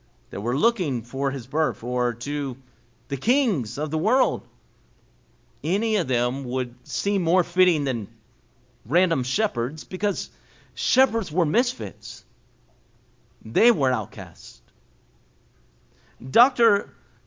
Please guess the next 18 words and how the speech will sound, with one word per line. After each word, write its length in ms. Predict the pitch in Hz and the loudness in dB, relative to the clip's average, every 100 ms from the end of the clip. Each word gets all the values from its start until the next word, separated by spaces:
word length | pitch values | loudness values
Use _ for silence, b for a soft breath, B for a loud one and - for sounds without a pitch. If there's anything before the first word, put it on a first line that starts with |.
| 135 | 2
Joachim 760 | 214 233 233 226 220 190 151 | 6 6 4 2 2 0 -4
Jeremias 840 | 131 208 175 156 160 180 196 - - _ | 0 2 6 6 6 4 2 -6 -12 _
says 720 | - - 180 175 165 151 - - b b b b - | -10 0 4 6 4 2 -8 -14 b b b b -12
shepherds 640 | - 220 233 214 196 - | 0 4 4 4 2 0
were 480 | 139 165 160 151 135 b b b b _ | 0 4 6 4 0 b b b b _
despised 1000 | - 123 - - 151 131 101 87 - - - | -4 -4 -4 2 6 6 2 -4 -14 -18 -14
in 140 | 123 127 | -4 0
everyday 400 | 131 120 113 110 | 2 2 0 0
life. 340 | 107 95 90 _ _ _ _ _ _ _ _ b b | -2 -4 -6 _ _ _ _ _ _ _ _ b b
He 100 | 127 | -12
documents 720 | 113 135 135 139 123 139 147 | -2 2 2 2 -4 -4 -4
the 80 | 135 | -12
fact 340 | - 139 156 | -2 0 0
that 80 | 120 | -4
shepherds 560 | 113 - 143 143 151 131 | -6 -2 -2 0 -4 -4
were 200 | 120 120 | -4 -2
deprived 720 | 113 - 120 120 143 165 143 | -2 -2 4 6 6 4 0
of 260 | 113 101 | -6 -6